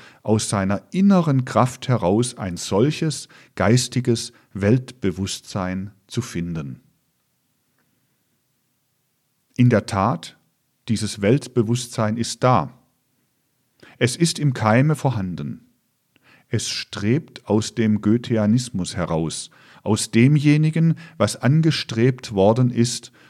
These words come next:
um die Wende des achtzehnten zum neunzehnten Jahrhundert. Es strebt also heraus aus demjenigen, was da gesucht worden ist.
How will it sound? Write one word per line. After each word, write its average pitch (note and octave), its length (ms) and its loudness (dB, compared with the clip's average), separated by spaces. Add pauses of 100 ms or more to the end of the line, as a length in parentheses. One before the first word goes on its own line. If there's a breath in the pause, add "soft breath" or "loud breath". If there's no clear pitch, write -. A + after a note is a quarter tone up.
(120)
um A2 160 -2
die G2+ 160 0
Wende C#3 340 2
des C3 240 -8
achtzehnten B2+ 720 -2
zum B2 220 0
neunzehnten A#2 800 0
Jahrhundert. F#2+ 720 -2 (560)
Es A#2 160 -2
strebt - 600 -6
also G#2+ 320 0
heraus A#2+ 460 2
aus - 280 -6
demjenigen, C#3+ 880 2 (280 loud breath)
was - 280 -2
da G2 180 0
gesucht B2+ 720 -2
worden E2+ 420 -4
ist. - 520 -10